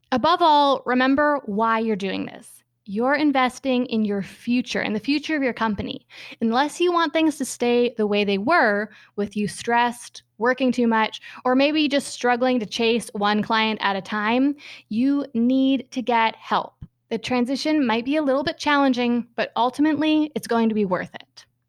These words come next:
Okay, well, that's all for this episode, but make sure you put what you learned into action. The first way you can do that, if you haven't already, is to go back and listen to part one of this episode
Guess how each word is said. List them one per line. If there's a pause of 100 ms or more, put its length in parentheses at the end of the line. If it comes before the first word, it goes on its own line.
(480)
Okay,
well,
that's
all
for
this
episode,
but
make
sure
you
put
what
you
learned
into (100)
action. (360)
The
first
way
you
can
do
that,
if
you
haven't
already, (180)
is
to
go
back
and
listen
to
part
one
of
this
episode